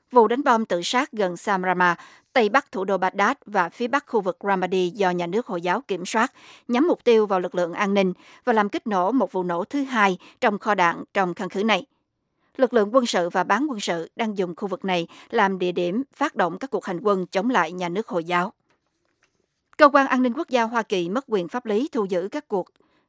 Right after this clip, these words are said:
ghi âm điện thoại sau khi Thượng viện ngày hôm qua không đồng ý cho gia hạn một số điều khoản đề ra sau các cuộc tấn công khủng bố mười một tháng chín hai nghìn lẻ một. Chương trình trước đây được giữ bí mật, từng thu thập các thông tin như số điện thoại, ngày giờ thực hiện cuộc gọi và các cuộc điện đàm kéo dài trong bao lâu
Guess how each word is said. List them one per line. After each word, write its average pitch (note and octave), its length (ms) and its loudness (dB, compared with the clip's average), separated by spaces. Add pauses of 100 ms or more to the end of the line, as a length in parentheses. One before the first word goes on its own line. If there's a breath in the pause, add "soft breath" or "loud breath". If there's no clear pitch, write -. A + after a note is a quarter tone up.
(100)
ghi A3 160 0
âm G#3+ 240 0
điện F3 200 -6
thoại F3+ 300 0 (200 loud breath)
sau A#3+ 140 -2
khi G#3+ 180 -2
Thượng F3 200 -6
viện F3 200 -4
ngày F3+ 100 -4
hôm F#3+ 140 -8
qua F#3+ 260 4 (240 loud breath)
không C4+ 140 0
đồng F#3+ 160 -2
ý A3+ 180 -2
cho B3+ 140 -6
gia G#3+ 160 0
hạn F3 260 -2
một E3+ 160 -4
số A#3+ 180 -2
điều G#3 160 -4
khoản F3+ 340 -4
đề F#3 160 -2
ra F#3+ 280 0 (200 loud breath)
sau A#3 120 -4
các D4 140 -6
cuộc - 180 -8
tấn A3 140 -4
công G3 200 -4
khủng F3 220 -8
bố G3 180 0
mười A3+ 160 -2
một F3 160 -8
tháng G#3 140 -8
chín G#3 280 -2
hai B3 140 -6
nghìn E3+ 300 -6
lẻ D#3+ 80 -4
một. F#3 240 0 (480 soft breath)
Chương B3+ 140 2
trình F#3+ 180 0
trước C#4 180 -6
đây G3+ 200 0
được F#3 160 -6
giữ F#3 140 -4
bí B3 140 0
mật, A3+ 200 4 (260 loud breath)
từng G3 160 0
thu A#3+ 140 -6
thập - 280 -6
các A#3+ 140 -6
thông G#3 160 -4
tin G3 240 0
như G3 140 -2
số G#3+ 200 -2
điện F3+ 180 -4
thoại, F3 360 0 (200 loud breath)
ngày G#3+ 140 2
giờ F#3+ 140 2
thực - 160 -10
hiện E3+ 160 -4
cuộc E3+ 160 -6
gọi E3+ 240 2
và E3+ 120 -6
các - 180 -10
cuộc - 180 -8
điện F3+ 220 -6
đàm F3 260 2
kéo A3 160 -8
dài G#3+ 180 -2
trong F#3 160 -6
bao F#3 120 2
lâu F#3 220 4